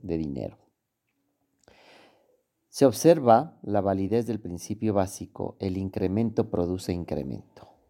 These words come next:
Ahorra una determinada cantidad de dinero cada mes.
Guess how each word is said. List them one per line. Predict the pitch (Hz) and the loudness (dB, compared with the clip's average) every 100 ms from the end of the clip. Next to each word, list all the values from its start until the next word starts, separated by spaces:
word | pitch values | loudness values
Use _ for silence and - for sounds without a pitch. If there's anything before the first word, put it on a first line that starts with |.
| _ _ - - _ _ | _ _ -20 -20 _ _
Ahorra | - 98 113 131 117 | 0 4 8 6 6
una | 107 101 | 4 2
determinada | 95 95 95 92 95 101 95 | 0 0 -4 -2 -2 -2 -2
cantidad | 87 85 85 87 | -6 -8 -4 -2
de | 92 | -2
dinero | 90 87 87 82 | -2 -4 -4 -4
cada | 80 73 | -6 -6
mes. | 65 - - - | -8 -14 -18 -20